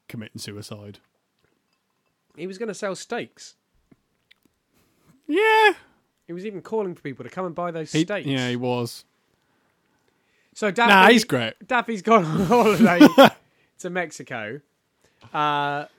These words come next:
Speaker 2: he is excited about the food.
Speaker 1: Very excited about the food.
Speaker 2: But then the food is, but he seems, so he seems to know quite a lot about the food before he goes
Speaker 1: Yeah.
Speaker 2: into the place. He's like, "Oh, bring on the hot tamales and ench-, enchiladas and all that."
Speaker 1: Yeah.
Speaker 2: Then he goes in and seems surprised that it's, well, not surprised, but he,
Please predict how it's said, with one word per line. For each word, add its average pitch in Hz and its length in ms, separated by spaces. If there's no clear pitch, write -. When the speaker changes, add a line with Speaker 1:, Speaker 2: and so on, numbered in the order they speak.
Speaker 2:
he 196 300
is 185 160
excited 226 400
about 220 140
the 220 80
food. 247 480
Speaker 1:
Very 143 360
excited 117 260
about 110 180
the 113 60
food. 110 220
Speaker 2:
But 190 140
then 196 420
the 180 80
food 196 320
is, - 280
but 214 260
he 226 60
seems, 262 260
so 247 80
he 262 60
seems 269 240
to 277 60
know 233 260
quite 220 240
a - 40
lot 220 120
about 170 180
the 139 60
food 131 220
before 165 180
he 160 80
goes 233 120
Speaker 1:
Yeah. 180 40
Speaker 2:
into 170 140
the 110 80
place. 117 400
He's 185 140
like, 160 260
"Oh, 143 240
bring 170 160
on 160 140
the 139 240
hot 160 180
tamales 147 460
and 139 100
ench-, 143 340
enchiladas 143 540
and 143 100
all 135 100
that." 143 260
Speaker 1:
Yeah. 156 180
Speaker 2:
Then 147 120
he 190 80
goes 185 160
in 180 60
and 180 160
seems 180 280
surprised 165 680
that 147 160
it's, - 240
well, 156 180
not 185 160
surprised, 135 540
but 127 200
he, 147 140